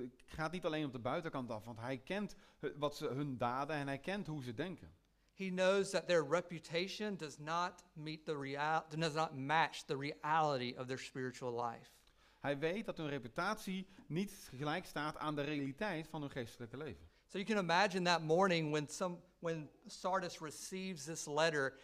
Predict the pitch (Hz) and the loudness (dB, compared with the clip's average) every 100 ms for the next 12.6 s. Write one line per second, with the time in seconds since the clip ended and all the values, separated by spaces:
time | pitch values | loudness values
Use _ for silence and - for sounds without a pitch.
0 | - 160 156 151 147 170 165 160 156 151 | -6 -2 2 2 2 2 2 2 0 2
1 | 151 147 143 - 139 123 - - _ _ | 2 0 -4 2 2 0 -6 -16 _ _
2 | _ - 143 139 143 143 147 143 - 151 | _ 4 8 10 10 8 4 -2 -10 -4
3 | 127 127 123 110 110 123 _ - _ _ | 2 4 4 2 -4 -14 _ -20 _ _
4 | _ _ _ _ 139 143 220 208 180 190 | _ _ _ _ -8 -2 -2 -2 2 2
5 | 185 190 185 185 185 156 196 196 196 190 | 2 0 0 0 -2 2 0 2 2 2
6 | 165 - 165 156 143 170 147 156 139 160 | 2 0 -2 -2 -6 -4 -2 -2 -4 0
7 | 196 - 202 147 156 160 170 151 139 139 | 0 0 -4 0 -2 2 0 0 -4 -2
8 | 185 202 147 196 240 143 165 160 - 147 | -2 -4 -2 0 0 -2 -4 -4 -2 0
9 | 170 208 - - - - - 175 170 165 | 0 -2 -10 -20 -20 -12 -2 0 0 0
10 | 165 160 151 151 151 147 139 170 143 143 | -2 -2 0 0 2 0 2 0 0 2
11 | 135 170 208 160 196 190 175 151 - 147 | 4 2 2 0 -2 0 0 0 -2 -4
12 | 139 - 196 175 156 151 | -4 -2 -2 -2 -2 -2